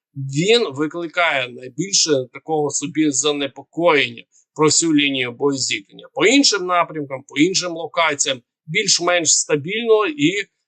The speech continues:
відбувається, я навіть сказав би так, стагнація. Хіба що тільки російські окупаційні війська, а саме восьма загальновійськова армія, трохи просунулась в напрямку на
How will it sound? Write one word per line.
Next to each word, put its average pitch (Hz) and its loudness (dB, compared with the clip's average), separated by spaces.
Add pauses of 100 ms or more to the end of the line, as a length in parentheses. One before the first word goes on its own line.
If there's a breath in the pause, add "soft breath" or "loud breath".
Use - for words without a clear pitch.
(100)
відбувається, 175 0
я 151 -2
навіть 160 -8
сказав 156 -2
би 147 0
так, 147 -4
стагнація. 156 -2 (360)
Хіба 202 2
що 175 0
тільки 175 -4
російські 151 -2
окупаційні 160 -2
війська, 175 0
а 156 -4
саме 156 2 (120)
восьма 156 -2
загальновійськова 147 0
армія, 185 2
трохи 180 -2
просунулась 170 -6 (320 soft breath)
в 160 2
напрямку 180 0 (220)
на 165 0